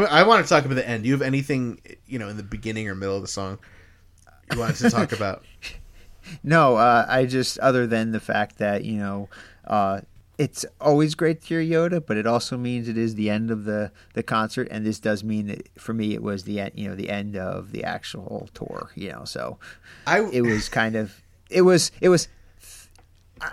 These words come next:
Speaker 2: I don't think I was ups-, I don't think I was sad, but I think I was, uh, I was very kind of excited to, to hear this, you know.
Speaker 1: It was
Speaker 2: It just
Speaker 1: definitely bittersweet, right?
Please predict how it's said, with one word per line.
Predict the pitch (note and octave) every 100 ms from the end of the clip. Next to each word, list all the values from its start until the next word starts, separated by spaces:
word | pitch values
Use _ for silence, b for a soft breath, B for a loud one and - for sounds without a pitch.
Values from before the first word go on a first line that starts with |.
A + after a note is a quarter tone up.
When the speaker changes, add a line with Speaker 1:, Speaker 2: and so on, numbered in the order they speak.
| -
Speaker 2:
I | F3+
don't | G#3+ A3
think | A3+ G#3
I | G3+
was | F#3+
ups-, | F3+ - -
I |
don't | D3+
think | D#3+ F#3
I | F#3
was | D#3+
sad, | - B2 C3+ E3+
but | C3+ A2+
I |
think | A2 A#2+ A2
I | A2+
was, | A2 G#2+ G#2+ G#2
uh, | G#2 G2+ G2+ b b b b _ - - -
I | B2+
was | A#2
very | G#2+ A#2 A#2 A2+ - -
kind | - A#2+ A2+
of | G#2+ G2+
excited | - - A2 G2 G2 G2+
to, | - G2
to | - G2+ F#2 - -
hear | - G#2
this, | G2+ - - -
you | G2+
know. | D#2+ -
Speaker 1:
It |
was | E3+ E3+
Speaker 2:
It | - -
just | G2 G#2+
Speaker 1:
definitely | E3 - F#3 C#3+
bittersweet, | B2+ B2 A2+ - A2 F#2+ -
right? | G#2+ A2 A2+